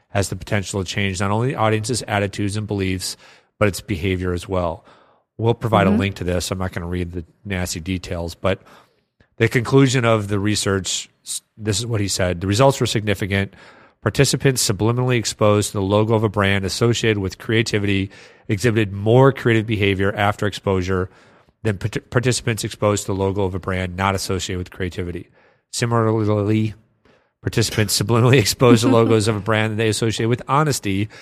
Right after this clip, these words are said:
Speaker 1: displayed more honesty to post-exposure tests than those exposed to logos that had not, did not have that connotation.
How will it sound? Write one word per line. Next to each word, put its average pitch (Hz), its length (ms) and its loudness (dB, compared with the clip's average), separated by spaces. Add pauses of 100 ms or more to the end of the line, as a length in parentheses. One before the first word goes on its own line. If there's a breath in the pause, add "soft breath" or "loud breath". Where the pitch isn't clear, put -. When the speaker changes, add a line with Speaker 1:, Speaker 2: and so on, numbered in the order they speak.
(220 loud breath)
Speaker 1:
displayed 113 380 0
more 110 220 2
honesty 101 420 0
to 95 80 -2
post-exposure 92 680 -4
tests 92 380 -8
than 87 160 -12
those 87 440 -8
exposed 90 360 -10
to 117 40 -10
logos 87 400 -8
that 104 120 -2
had 117 100 -4
not, 170 260 -2 (800 soft breath)
did 104 100 0
not 123 160 2
have 107 140 2
that 95 160 -2
connotation. 95 640 -8